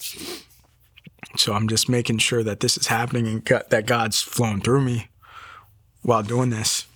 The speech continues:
And yeah, at, now we're here, and I'm actually going to school at, uh, Lancaster Bible College for biblical studies. And that was a whole process in itself, wrestling for two months,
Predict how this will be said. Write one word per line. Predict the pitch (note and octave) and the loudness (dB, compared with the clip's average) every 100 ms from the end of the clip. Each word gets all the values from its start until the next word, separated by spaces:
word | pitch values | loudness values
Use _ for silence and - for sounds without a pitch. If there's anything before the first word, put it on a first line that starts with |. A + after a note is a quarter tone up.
| _ _ _ _ _ _ _ - | _ _ _ _ _ _ _ -8
And | A2+ F2+ | -4 0
yeah, | A2+ C3 A#2 - _ - - | 0 0 -4 -8 _ -20 -8
at, | G2+ G2 - - _ _ - | -6 -6 -8 -20 _ _ -4
now | A2 G#2 B2 B2+ A#2 - - - - - - - - - | 0 2 2 0 -2 -10 -10 -10 -12 -14 -18 -20 -20 0
we're | C3+ A2+ | 2 4
here, | C3 C3+ | 4 4
and | C3+ A#2 A2+ - - _ _ _ - | 2 0 -4 -8 -20 _ _ _ -4
I'm | A2 | 0
actually | A2+ - A#2+ | 2 2 0
going | A2+ A#2+ A2+ | 2 2 2
to | |
school | G#2 - B2+ C3 C3 B2+ _ _ - | 0 2 2 2 0 -4 _ _ -2
at, | A2+ G2 | -2 0
uh, | F#2 | -4
Lancaster | G#2+ B2 A#2+ C3+ | 0 0 2 -2
Bible | G#2+ G#2+ A#2 C3+ | 0 0 0 0
College | - B2 B2+ C3+ - - | 0 0 0 0 -2 -2
for | - A#2+ - - | -4 -6 -6 0
biblical | C3+ B2+ - - | 0 0 -2 -2
studies. | - B2+ C3 C3+ A2+ | 2 2 2 0 -2
And | G#2+ | -4
that | A2 | -4
was | C3 A#2 | -2 -2
a | |
whole | A2 C3 B2+ | 2 2 2
process | - A#2+ B2 - - | 0 2 0 0 0
in | C#3 | -2
itself, | - - B2 A#2 - | -2 0 0 -2 0
wrestling | C3 A#2+ - B2+ A#2 | 0 2 0 -2 -2
for | B2 | -2
two | - C3+ | 0 0
months, | B2+ C3 D#3+ | 0 0 -2